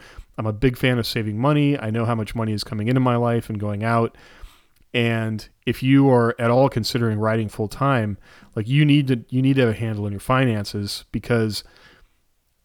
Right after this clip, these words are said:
you know, I have some friends that are real estate agents and they, they don't budget on a monthly basis. They budget on, on a yearly basis. So when they can expect to have, like, they'll have a big sale, but that big sale might come once a month or maybe once every two months.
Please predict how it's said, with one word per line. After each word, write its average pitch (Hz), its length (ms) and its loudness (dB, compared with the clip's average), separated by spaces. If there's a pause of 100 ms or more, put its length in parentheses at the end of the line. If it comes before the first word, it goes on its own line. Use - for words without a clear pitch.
(140)
you 135 80 0
know, 131 60 4
I 131 40 4
have 131 80 4
some 135 140 -2
friends 127 280 2
that 117 100 0
are 107 80 -2
real 160 180 4
estate 113 240 0
agents 98 500 -10
and 113 220 -4
they, 131 440 2
they 131 160 2
don't 170 200 0
budget 131 260 0
on 117 80 0
a 101 60 -4
monthly 110 360 -4
basis. 156 500 -2
They 123 100 0
budget 123 480 0
on, 107 260 -6 (140)
on 120 140 -4
a 104 60 -4
yearly 113 460 2
basis. 95 600 -10
So 113 400 0 (400)
when 123 180 2
they 131 300 4
can 135 160 -4
expect 120 400 -2
to 113 80 -4
have, 110 340 -4
like, 107 140 -8
they'll 139 140 4
have 143 120 4
a 117 40 -2
big 107 240 -2
sale, 127 520 0
but 117 140 -6
that 120 160 -2
big 113 160 -2
sale 131 280 0
might 110 220 -4
come 107 240 -6
once 135 240 2
a 147 40 2
month 127 360 2
or 113 60 -2
maybe 110 200 -2
once 110 240 -6
every 104 140 -10
two 143 200 -2
months. 123 420 0